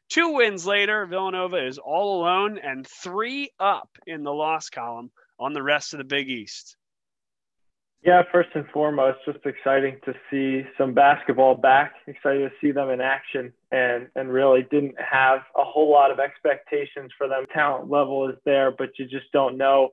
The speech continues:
Speaker 2: with not practicing for a couple of weeks and you don't know where their legs are at late in the game. Um, you know, was really encouraged the way they played this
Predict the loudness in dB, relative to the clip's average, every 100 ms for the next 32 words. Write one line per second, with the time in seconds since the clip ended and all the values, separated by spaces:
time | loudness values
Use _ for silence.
0 | _ _ _ -4 -4 0 0 2 2 2
1 | 0 -8 -8 -8 -8 -10 -2 2 2 2
2 | -2 -2 -2 -4 2 4 4 0 -14 -12
3 | -12 -12 _ _ _ -4 -2 0 0 2
4 | 2 2 4 6 4 2 0 2 4 2
5 | 0 -2 -4 -12 -6 -2 -2 -2 -6 -12
6 | _ -4 0 2 2 -2 -8 _ 0 2
7 | 2 4 4 4 0 -2 2 2 2 -4
8 | -10 -4 0 2 2 0 2 2 2 0
9 | -2